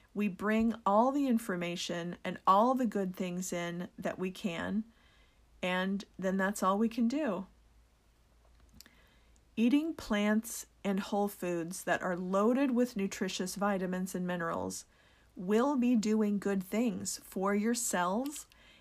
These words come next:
and your blood and your skin. But if you eat well, but don't further care for your skin, that's not the right balance either.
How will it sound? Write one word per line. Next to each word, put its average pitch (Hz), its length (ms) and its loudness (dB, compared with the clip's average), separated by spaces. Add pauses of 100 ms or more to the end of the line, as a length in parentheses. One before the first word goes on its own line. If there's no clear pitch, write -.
(160)
and 190 260 0
your 196 100 0
blood 190 540 0 (260)
and 202 280 0
your 220 100 2
skin. 214 560 -4 (1120)
But 208 120 2
if 214 160 2
you 220 200 0
eat 302 280 0
well, 208 500 0 (300)
but 190 200 0
don't 202 280 0
further 262 500 2
care 180 320 -4
for - 160 -8
your 170 160 -4
skin, 185 580 -8 (500)
that's 247 260 0
not 226 320 2 (180)
the 196 180 -4
right 196 260 0
balance 196 460 0
either. 220 500 -2